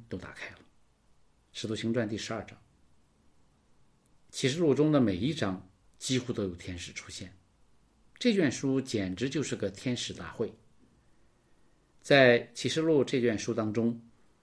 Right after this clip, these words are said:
天使们控制着风。第七章。他们封住了十四万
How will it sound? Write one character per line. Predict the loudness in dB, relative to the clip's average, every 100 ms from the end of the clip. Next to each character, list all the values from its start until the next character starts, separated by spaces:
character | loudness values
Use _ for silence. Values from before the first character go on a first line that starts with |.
| _ _ _ _ _ _
天 | -2 0
使 | 2
们 | 2 2 0
控 | 2 2
制 | 2
着 | -2
风。 | 0 2 0 -4 _ _ _ _ _ _ _ _ _ _
第 | -8 -4
七 | -2
章。 | -2 -4 -10 _ _ _ _ _ _ _ _ _ _ _ _
他 | 0
们 | 2 2
封 | 4 2
住 | 4 6
了 | 6 4
十 | 0 -6
四 | -2
万 | 0 0 -2